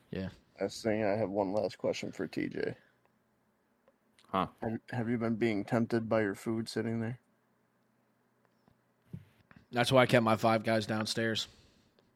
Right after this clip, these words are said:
Speaker 3: I'm not gonna lie to you, yeah. It's sitting over there.
Speaker 1: What do you got?
Speaker 3: I'm, I've been look-, some Wendy's.
Speaker 1: Mm.
Speaker 2: I s-, I saw you
Speaker 3: Yeah.
Speaker 2: do this, like, two or three times.
Speaker 3: No, 'cause I'm also, like, my camera keeps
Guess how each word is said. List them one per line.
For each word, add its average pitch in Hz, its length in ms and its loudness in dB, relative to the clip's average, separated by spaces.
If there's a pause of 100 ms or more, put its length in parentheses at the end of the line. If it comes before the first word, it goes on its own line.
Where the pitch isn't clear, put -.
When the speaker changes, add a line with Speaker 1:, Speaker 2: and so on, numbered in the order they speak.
(520)
Speaker 3:
I'm 90 80 -8
not 82 180 0
gonna 80 200 -2
lie 82 220 0
to 82 60 -2
you, 85 140 0
yeah. 82 400 2 (180)
It's - 160 -10
sitting - 240 -2
over 90 220 -2
there. 90 280 -2 (260)
Speaker 1:
What 113 100 -4
do 110 60 -2
you 101 60 -6
got? 104 260 -2 (200)
Speaker 3:
I'm, 85 420 -4
I've 90 120 -2
been 87 240 0
look-, 90 140 -4 (280)
some 101 220 -2
Wendy's. 85 460 2 (400)
Speaker 1:
Mm. 85 220 -12 (720)
Speaker 2:
I 151 40 2
s-, 131 120 0 (260)
I 139 40 0
saw 156 140 4
you 156 120 8
Speaker 3:
Yeah. 143 60 2
Speaker 2:
do 135 120 8
this, 120 300 4
like, 123 280 2
two 139 140 2
or 127 80 2
three 120 160 -2
times. 127 400 -6 (1700)
Speaker 3:
No, 117 300 4
'cause 117 120 0
I'm 127 120 6
also, 147 260 6
like, 113 520 4
my 104 200 0
camera 107 560 2
keeps 101 440 -4